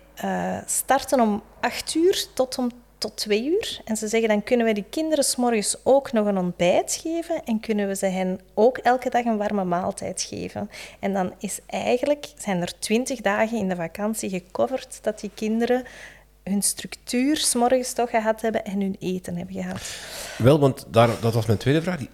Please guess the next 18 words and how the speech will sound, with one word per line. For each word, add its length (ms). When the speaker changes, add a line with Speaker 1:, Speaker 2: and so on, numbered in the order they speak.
Speaker 2:
tien 220
dagen, 300
als 140
je, 60
als 160
we 40
het 100
hebben 200
over, 340
hè, 160
die 120
kwetsbaren 640
en, 140
en, 200
en 260
do-, 220
de, 220
de, 360